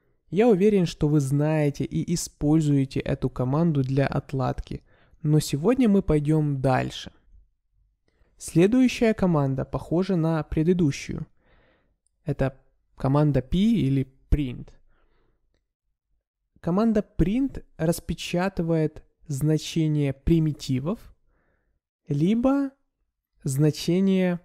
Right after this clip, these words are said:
ссылки объекта. То есть мы получим адрес объекта, если распечатаем с помощью команды print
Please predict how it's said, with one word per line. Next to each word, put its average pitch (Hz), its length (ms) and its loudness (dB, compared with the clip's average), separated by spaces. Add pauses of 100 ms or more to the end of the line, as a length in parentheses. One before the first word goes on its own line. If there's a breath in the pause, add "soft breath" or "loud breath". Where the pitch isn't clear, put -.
(140)
ссылки 165 920 0 (600)
объекта. 131 760 -2 (760)
То 135 100 -4
есть - 180 -4
мы 185 140 2
получим 160 540 0 (760 soft breath)
адрес 135 520 -2
объекта, 156 720 0
если 143 600 -2
распечатаем 139 1040 -2 (480 soft breath)
с - 100 -16
помощью 139 420 0
команды 131 500 -2 (220)
print 156 420 -2